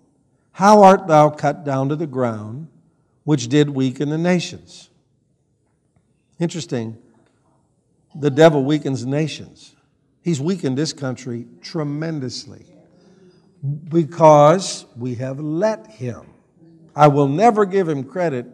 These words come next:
when we have the authority over the devil. For me to relinquish my authority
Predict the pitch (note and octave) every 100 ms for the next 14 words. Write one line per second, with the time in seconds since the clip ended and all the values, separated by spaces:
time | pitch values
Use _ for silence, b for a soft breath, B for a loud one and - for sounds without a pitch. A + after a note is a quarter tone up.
0 | b b b - D3 D3 F#3 E3 E3+ C#3+
1 | C#3 C3+ C#3 D#3+ D#3 C#3 C#3 D3 C3 B2
2 | B2 D3 A2+ A#2 A2+ C3+ D#3+ A3+ F3 C3+
3 | C3 E3 F#3 D3+ C3 C#3+ D3 D3+ C3 E3+
4 | E3 C3+ A#2+